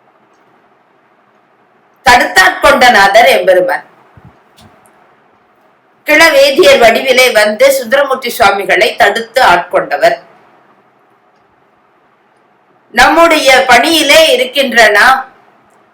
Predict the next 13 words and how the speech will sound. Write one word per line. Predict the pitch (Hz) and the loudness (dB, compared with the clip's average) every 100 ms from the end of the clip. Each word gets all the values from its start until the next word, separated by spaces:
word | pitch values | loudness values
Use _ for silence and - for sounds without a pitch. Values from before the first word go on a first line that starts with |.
| _ | _
இறைவனை | - 254 320 330 294 247 | -4 0 2 2 0 -2
மறந்து | 226 214 269 302 311 | -2 0 0 0 0
இருக்கின்ற | 285 - 269 247 254 233 | -2 -2 -6 0 2 2
அந்த | 220 - | 2 -2
தன்மையிலே | 220 220 254 262 226 262 | -2 -4 -4 -4 -2 -4
நம்மையும் | 254 208 240 262 269 320 - | -2 -4 -2 0 0 -2 -2
தடுத்து | 233 233 240 - | 0 0 -4 -2
ஆட்கொள்வான். | 233 202 - 196 160 - 160 - _ _ _ _ _ _ _ _ _ _ _ _ _ _ _ _ _ _ - | 0 0 -2 -8 -8 -4 -6 -6 _ _ _ _ _ _ _ _ _ _ _ _ _ _ _ _ _ _ -2
இதனை | 277 277 254 | 0 0 -2
உணர்த்துகின்ற | 247 302 311 349 302 269 262 | 0 -2 0 -2 -2 0 0
பதிகமாக | 226 226 247 254 226 226 | 0 -2 -2 0 0 0
அமைந்திருப்பது | 247 208 202 202 175 190 185 | -2 -2 -4 -4 -2 -4 -2
இது. | 165 - | -6 -8